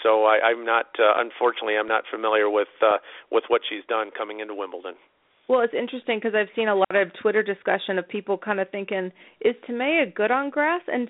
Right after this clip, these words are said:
Speaker 2: so I looked it up, and, I mean, she's, she played qualifying here last year, just
Speaker 1: Mm.
Speaker 2: to give context again to how well she has done in the last year.
Speaker 1: Yes.
Speaker 2: Um, and she,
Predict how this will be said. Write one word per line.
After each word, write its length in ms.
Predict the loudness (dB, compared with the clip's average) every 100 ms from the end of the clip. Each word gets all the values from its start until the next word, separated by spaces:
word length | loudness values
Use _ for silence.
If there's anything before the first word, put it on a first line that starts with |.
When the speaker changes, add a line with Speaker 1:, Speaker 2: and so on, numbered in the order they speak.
| 2
Speaker 2:
so 60 |
I 160 | 4 4
looked 340 | 2 -2 0
it 80 | 2
up, 240 | 4 2 0
and, 100 | -2
I 60 |
mean, 200 | 0 -2 -4 -6
she's, 260 | -6 -6 -10 -20 -20 _ -4
she 80 | -2
played 300 | 2 0 -2
qualifying 800 | 0 2 4 2 4 4 2 0
here 180 | -2 0
last 460 | 2 0 -4 0
year, 140 | 2 2
just 180 | 0
Speaker 1:
Mm. 80 | -4
Speaker 2:
to 60 | 0
give 180 | -2 -2
context 600 | -2 -2 0 -4 -4 -10
again 340 | -2 0 0
to 120 | -4 -6
how 300 | -2 0 0
well 480 | 0 0 0 0 -6 -20 _ -4
she 100 | 0
has 200 | 2 0
done 220 | 2 2
in 80 | 0
the 80 | 0
last 340 | -2 -2 -4
year. 320 | 0 2 2 -2 -12 -18 4
Speaker 1:
Yes. 80 | 6
Speaker 2:
Um, 320 | 6 4 0
and 200 | -4 -6 -6
she, 420 | -4 -2 -2 -4